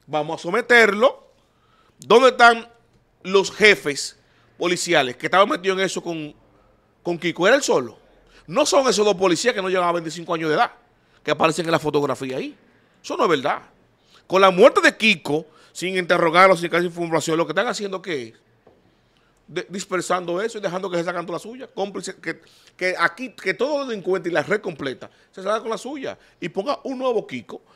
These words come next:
que se va a llamar Chavo dentro de cuatro o cinco años. Entonces, es tapando eso que están. Y capitalizando, eh, mediáticamente, no,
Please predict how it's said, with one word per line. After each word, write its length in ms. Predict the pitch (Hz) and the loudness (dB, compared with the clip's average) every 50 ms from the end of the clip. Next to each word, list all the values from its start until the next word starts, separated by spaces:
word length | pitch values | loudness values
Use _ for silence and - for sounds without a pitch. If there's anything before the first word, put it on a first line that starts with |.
| _ _ - | _ _ -14
que 80 | 165 | -10
se 120 | - - 180 | -6 -4 -2
va 80 | 202 | -2
a 20 | 220 | -2
llamar 480 | 247 240 226 339 349 330 262 240 233 - _ _ _ _ _ - | -2 -2 -2 -2 0 0 0 -2 -4 -10 _ _ _ _ _ 2
Chavo 420 | - 202 156 143 127 123 123 - _ _ _ _ _ _ _ _ _ _ _ _ _ _ _ _ _ _ _ _ _ _ _ _ _ | 4 6 6 6 4 2 -4 -14 _ _ _ _ _ _ _ _ _ _ _ _ _ _ _ _ _ _ _ _ _ _ _ _ _
dentro 280 | - 170 165 165 175 | -14 -12 -10 -10 -10
de 80 | 170 165 | -10 -2
cuatro 260 | 165 190 190 185 180 | 2 2 2 2 0
o 20 | 165 | -4
cinco 340 | 175 175 165 151 135 123 | -8 -8 -10 -8 -8 -8
años. 240 | 110 104 107 123 - _ _ _ _ - - - | -10 -12 -16 -20 -20 _ _ _ _ -18 -6 -4
Entonces, 300 | 165 170 185 214 214 - | -2 0 2 0 2 2
es 180 | 208 233 226 - | 2 2 2 4
tapando 640 | - 196 165 - - 240 - 339 294 196 175 175 | 4 4 4 8 8 10 10 10 8 6 2 2
eso 180 | 165 - 151 - | 2 0 -2 -4
que 100 | - - | -8 -10
están. 260 | - _ - 92 - _ _ _ _ _ - - - _ | -16 _ -20 -20 -20 _ _ _ _ _ -20 -20 -18 _
Y 320 | - 247 254 262 - - _ _ _ _ _ _ _ | -2 0 0 0 0 -2 _ _ _ _ _ _ _
capitalizando, 960 | - 180 185 185 233 - 240 233 233 190 240 277 302 294 240 226 220 202 - | 0 0 0 0 -2 -2 -2 -2 0 2 4 4 4 4 2 -2 -4 -8 -8
eh, 100 | 151 180 | -8 -8
mediáticamente, 760 | 180 180 180 170 175 240 214 262 - 214 190 180 175 156 147 | -4 -4 -2 0 0 -2 -2 -2 -2 -2 -2 -2 -4 -6 -8
no, 300 | 139 180 240 233 147 113 | -12 -14 -14 -14 -14 -14